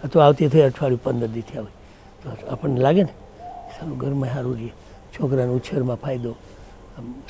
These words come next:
સત્સંગનું બહુ મોટું મહત્ત્વ હોય છે. આપણને ના ખબર પડે, પણ એટલું બધું મહત્ત્વ હોય ને, આમ ધીરે ધીરે ખબર પડે.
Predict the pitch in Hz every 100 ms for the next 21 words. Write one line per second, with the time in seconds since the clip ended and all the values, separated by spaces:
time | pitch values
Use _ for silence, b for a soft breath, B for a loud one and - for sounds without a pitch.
0 | - 147 - 165 156 156 135 147 120 131
1 | 156 110 110 107 - 104 98 - - -
2 | - - - - 135 139 143 151 - 123
3 | 107 120 110 120 120 160 - 196 196 180
4 | 170 175 - 165 170 147 131 120 110 139
5 | 139 139 160 175 143 160 165 160 - 151
6 | 147 135 160